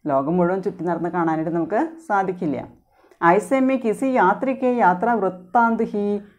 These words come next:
വഹ് മാധ്യം ഹേ. ഇങ്ങനെയുള്ള അവസ്ഥയിലാണ് ഏതെങ്കിലും ആളുകളുടെ യാത്രാ വിവരണം എന്ന് പറയുന്നത് അതിനുള്ളൊരു മാധ്യമമാണ് ജിസ് കെ ദ്വാര കിസി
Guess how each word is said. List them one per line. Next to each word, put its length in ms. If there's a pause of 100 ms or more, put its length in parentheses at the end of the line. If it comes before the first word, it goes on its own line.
(120)
വഹ് 200
മാധ്യം 360
ഹേ. 160 (240)
ഇങ്ങനെയുള്ള 420
അവസ്ഥയിലാണ് 640 (400)
ഏതെങ്കിലും 680 (500)
ആളുകളുടെ 580 (500)
യാത്രാ 500
വിവരണം 420
എന്ന് 140
പറയുന്നത് 420 (120)
അതിനുള്ളൊരു 440
മാധ്യമമാണ് 760 (400)
ജിസ് 300
കെ 100
ദ്വാര 280 (420)
കിസി 420